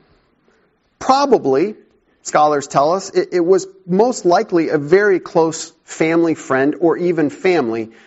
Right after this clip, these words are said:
to Jesus. The reason they think that is, why was the mother concerned about this? Why did Mary care? I-, unless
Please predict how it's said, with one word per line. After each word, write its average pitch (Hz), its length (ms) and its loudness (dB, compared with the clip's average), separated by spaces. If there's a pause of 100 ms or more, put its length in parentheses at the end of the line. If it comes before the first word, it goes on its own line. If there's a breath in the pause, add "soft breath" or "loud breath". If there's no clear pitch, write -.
(160 soft breath)
to 165 200 2
Jesus. 120 540 -4 (500)
The 196 80 6
reason 254 340 2
they 175 140 2
think 269 260 -2
that 143 200 4
is, 160 140 -4
why 185 680 0 (240 loud breath)
was 151 200 0
the 160 100 2
mother 165 280 0
concerned 160 560 -2
about 110 300 -8
this? - 320 -16 (100)
Why 196 280 4
did 202 140 2
Mary 165 280 -2
care? 156 500 -4 (500 soft breath)
I-, 170 140 0
unless 190 600 2